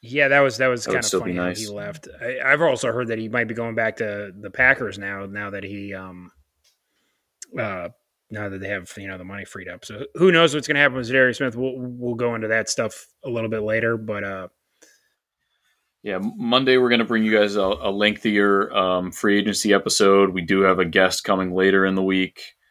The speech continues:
Speaker 1: Content's
Speaker 2: Um,
Speaker 1: coming, man.
Speaker 2: we're very
Speaker 1: Ain't no
Speaker 2: excited
Speaker 1: off season
Speaker 2: about
Speaker 1: for Raiding the Kingdom,
Speaker 2: it's,
Speaker 1: man.
Speaker 2: it's coming. No, no, we don't play around. So hit us up on social. It's obviously blown up now, and I'm sharing Devontae stuff like it's hot. So keep it coming.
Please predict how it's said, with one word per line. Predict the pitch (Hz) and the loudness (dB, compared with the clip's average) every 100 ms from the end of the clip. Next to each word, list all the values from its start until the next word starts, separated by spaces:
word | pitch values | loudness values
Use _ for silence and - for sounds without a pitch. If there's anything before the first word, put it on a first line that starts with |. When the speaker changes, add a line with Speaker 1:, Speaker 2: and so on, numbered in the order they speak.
| _ _ _ _ _ | _ _ _ _ _
Speaker 1:
Content's | - - 87 - | -2 2 4 4
Speaker 2:
Um, | 87 | 2
Speaker 1:
coming, | 175 180 | 2 2
man. | 143 139 90 | 4 2 2
Speaker 2:
we're | |
very | 82 175 | 2 4
Speaker 1:
Ain't | - | 6
no | - | 6
Speaker 2:
excited | 147 | 6
Speaker 1:
off | 156 | 4
season | 180 151 | 4 4
Speaker 2:
about | - - | 4 4
Speaker 1:
for | 143 | 0
Raiding | 139 139 139 | 2 2 0
the | 131 | -4
Kingdom, | - 147 123 | -2 0 0
Speaker 2:
it's, | 101 | -2
Speaker 1:
man. | 101 110 | -10 -12
Speaker 2:
it's | - - | -12 -2
coming. | 98 98 98 | -2 0 0
No, | 98 98 - - _ _ _ _ _ | -2 -2 -10 -20 _ _ _ _ _
no, | 101 107 104 | -2 2 2
we | 98 | 2
don't | 117 | 0
play | - 107 | 2 2
around. | 104 107 87 87 _ _ _ _ _ _ _ _ _ - | 2 0 -4 -12 _ _ _ _ _ _ _ _ _ -6
So | 143 | 2
hit | 156 | 4
us | 151 | 4
up | 175 160 | 2 2
on | 143 | 0
social. | - 160 151 143 | 4 4 6 4
It's | 139 139 | 6 6
obviously | 135 131 127 | 4 4 -4
blown | 120 127 123 | -2 2 2
up | 123 | 2
now, | 123 107 | 2 0
and | 110 | 0
I'm | 107 | -2
sharing | - 113 107 | 2 2 2
Devontae | 104 101 104 101 98 92 - | 0 -2 0 2 4 2 -4
stuff | - - 101 - | -8 2 2 2
like | 95 | -2
it's | 85 - | -2 4
hot. | 101 95 - | 6 6 2
So | - 82 82 80 - - | -4 -2 -2 -6 -16 -20
keep | _ 98 | _ -14
it | - | -4
coming. | 95 92 87 | -2 0 -2